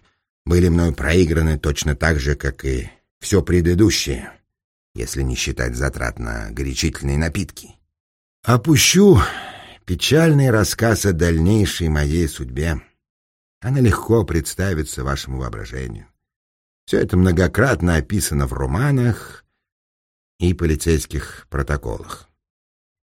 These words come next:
Через месяц я был уже в своей деревеньке,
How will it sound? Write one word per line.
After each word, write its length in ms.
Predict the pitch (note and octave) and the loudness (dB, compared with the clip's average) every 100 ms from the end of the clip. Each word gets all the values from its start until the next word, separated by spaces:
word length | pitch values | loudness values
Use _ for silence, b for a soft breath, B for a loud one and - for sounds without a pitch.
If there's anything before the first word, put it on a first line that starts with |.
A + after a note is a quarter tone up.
| _ | _
Через 280 | - G#2 G2+ | 2 6 6
месяц 420 | C3+ B2+ G#2+ - | 6 6 2 0
я 160 | F#2 E2+ | 0 2
был 180 | F2 E2+ | 4 4
уже 240 | D#2 F2 | 2 0
в 80 | - | -2
своей 300 | D#2 D#2 D2 | 0 2 2
деревеньке, 1000 | C#2 C#2+ D2 B2 D#3 C3+ - C3+ G2+ | 0 0 2 4 4 2 2 2 2